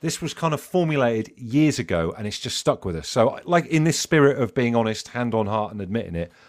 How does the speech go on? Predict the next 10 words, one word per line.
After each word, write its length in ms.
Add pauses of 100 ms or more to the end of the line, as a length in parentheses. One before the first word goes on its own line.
(120)
I'll 80
admit 240
it 120
here. 300 (360)
We 180
call 640 (340)
house 380
keys 640 (360)
our 160
Richards. 840